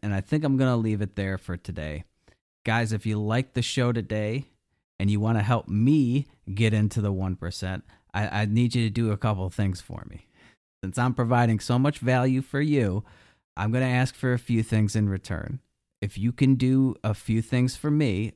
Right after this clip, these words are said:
like share the show, download and subscribe, and give me a five-star rating on iTunes, I, I will keep coming back week after week to provide you with hopefully what you find some entertaining and mentally stimulating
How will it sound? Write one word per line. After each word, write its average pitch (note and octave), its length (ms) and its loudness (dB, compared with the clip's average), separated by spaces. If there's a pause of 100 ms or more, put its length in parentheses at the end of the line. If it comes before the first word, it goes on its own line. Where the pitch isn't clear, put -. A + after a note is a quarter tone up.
like F#2+ 180 -6
share G2+ 380 -4
the G2 80 -4
show, G2+ 540 -4 (360)
download G2 460 0
and F#2+ 160 -4
subscribe, G#2 680 -4 (360)
and G2+ 220 -2
give G#2+ 160 0
me A2+ 140 2
a G#2+ 60 0
five-star A2 580 0
rating A2 340 0
on A2 120 0
iTunes, A#2 760 -4 (520)
I, F#2+ 260 -4
I G#2 140 -2
will G#2+ 160 0
keep - 240 -6
coming C3+ 300 2
back G#2+ 400 -2 (680)
week G#2 300 -4
after A#2+ 340 -2
week F#2+ 400 -6 (340)
to F2 140 -6
provide F#2+ 500 -6
you G2+ 160 -2
with G#2 160 -4
hopefully A2+ 500 -4
what F#2+ 300 -6
you A2 40 -2
find F#2+ 480 -2 (200)
some - 240 -2
entertaining F#2 680 -2 (180)
and F#2+ 360 -4
mentally A#2+ 560 0
stimulating G2+ 1000 0